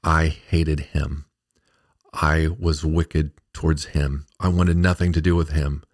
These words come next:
And he paid the ultimate price for me. And other Christians were the same way to me.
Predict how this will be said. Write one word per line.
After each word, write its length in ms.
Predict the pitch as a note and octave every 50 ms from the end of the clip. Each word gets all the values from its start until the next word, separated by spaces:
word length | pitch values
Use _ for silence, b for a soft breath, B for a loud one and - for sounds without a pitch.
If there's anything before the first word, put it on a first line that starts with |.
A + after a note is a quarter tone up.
| _ _ _ _ _ _ _ _ _ _ _ _
And 140 | - D#2+ D2
he 200 | - - G#2+ G2+
paid 280 | - F2 E2+ E2 D#2
the 120 | C#2+ D#2+ D#2
ultimate 400 | D2 D#2+ D#2 - - D#2 D2+ -
price 280 | - D2 D2 D2+ D2+
for 200 | - - - D2
me. 240 | C#2 C#2 C#2 C2+ C#2+ - _ _ _ _ _ _ _ B B B B B
And 140 | A2+ A#2+ B2
other 140 | B2 B2 A#2
Christians 440 | - - C#3 - - A#2+ A2 G2+
were 100 | G#2 A2
the 80 | G#2+ G2+
same 240 | - - G#2+ G#2 G2+
way 140 | G2+ G2 F2+
to 120 | - F2+
me. 280 | F2+ F#2+ E2+ D#2 D2+